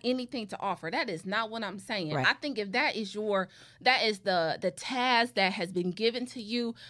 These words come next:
Speaker 1: I say Godspeed. Do what you gotta do, because that's what we all end up doing at the end of the day.
Speaker 2: Mm-hmm.
Speaker 1: We just do what we gotta do.
Speaker 2: Yep.
Speaker 1: We just doing what we gotta do, right? But I will say, I now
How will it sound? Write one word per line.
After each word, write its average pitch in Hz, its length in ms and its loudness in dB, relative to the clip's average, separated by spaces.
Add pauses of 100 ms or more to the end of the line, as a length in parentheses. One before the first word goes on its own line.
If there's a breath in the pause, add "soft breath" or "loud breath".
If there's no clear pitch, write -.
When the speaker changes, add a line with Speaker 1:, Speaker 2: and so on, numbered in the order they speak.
(140 loud breath)
Speaker 1:
I 254 140 6
say 220 200 0
Godspeed. 180 800 -6 (340 soft breath)
Do 240 140 0
what 254 160 -6
you 240 80 -8
gotta 185 220 0
do, 220 260 -2
because 196 280 -4
that's 240 200 2
what 233 140 0
we 208 180 -10
all 262 300 2
end 262 200 -4
up 196 160 -2
doing 226 240 -4
at 190 60 -6
the - 80 -8
end 190 120 -4
of 170 60 -8
the - 60 2
day. 160 60 8
Speaker 2:
Mm-hmm. 156 160 8
Speaker 1:
We 170 60 6
just 185 120 0
do 220 100 -4
what 208 100 -2
we 196 80 -8
gotta 170 240 -6
do. 156 180 -12 (140)
Speaker 2:
Yep. 185 240 4
Speaker 1:
We - 80 -4
just 190 200 -4
doing 175 200 -2
what 175 100 -2
we 180 100 -2
gotta 175 240 -6
do, 170 160 -6
right? 202 360 0 (360 loud breath)
But 254 400 4 (400 loud breath)
I 262 140 6
will 330 320 0
say, 185 440 -2 (320 loud breath)
I 285 320 6
now 208 680 4